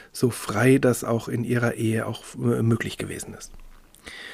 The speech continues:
Ansonsten ist auch diese Phase gekennzeichnet, interessanterweise, von der fast vollständigen Abwesenheit von Hercule Poirot. Es gibt nur einige Kurzgeschichten unterschiedlicher Qualität mit ihm. Dafür gewinnt Miss Marple immer mehr an Kontur.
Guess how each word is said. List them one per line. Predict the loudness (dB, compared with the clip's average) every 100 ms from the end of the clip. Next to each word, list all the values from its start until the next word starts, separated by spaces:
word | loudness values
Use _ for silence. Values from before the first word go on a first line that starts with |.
| -14 -14 0
Ansonsten | 6 10 10 10
ist | 8 10
auch | 8
diese | 8 4 6
Phase | 6 6 6
gekennzeichnet, | 2 2 2 2 2 2 4 4 2 2 -12 -18 -6
interessanterweise, | -4 -2 2 4 4 2 4 4 2
von | -2 0
der | 0
fast | 4 2 2 -2
vollständigen | 6 6 6 2 2 2 0
Abwesenheit | -4 -4 -2 0 0 0 -2
von | -2 -4
Hercule | -6 -8 -10 -4
Poirot. | 2 4 4 0 -16 -14 -14 -14 -2 0
Es | 6
gibt | 6 10
nur | 10
einige | 12 10 8
Kurzgeschichten | 4 2 0 0 -2 -2 -2 -2
unterschiedlicher | -2 0 0 -2 -4 -6 -6
Qualität | -8 -6 -6 -4 -2 -2 -4
mit | -8
ihm. | -8 -8 -12 -20 -20 -20 -20 -20 -20 -6 6
Dafür | 8 10 10
gewinnt | 10 8 6 8
Miss | 6 6
Marple | 6 8 8 6
immer | 2 4 4
mehr | 4 4 2
an | 0 -2
Kontur. | -2 -4 -6 -12 -14